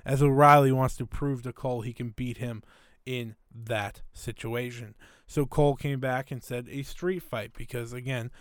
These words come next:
those are the two matches that we had to see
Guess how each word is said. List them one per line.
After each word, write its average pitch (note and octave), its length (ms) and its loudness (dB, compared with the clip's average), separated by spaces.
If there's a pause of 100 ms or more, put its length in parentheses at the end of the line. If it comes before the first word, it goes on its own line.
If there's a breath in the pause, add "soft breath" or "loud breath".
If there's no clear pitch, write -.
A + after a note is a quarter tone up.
(220 soft breath)
those C#3 340 4
are C#3+ 80 2
the C3+ 100 2
two - 280 -2
matches B2 520 -2
that A#2+ 140 -4
we A#2 140 -6
had A2+ 220 -6
to A#2 80 -10
see G#2+ 480 -18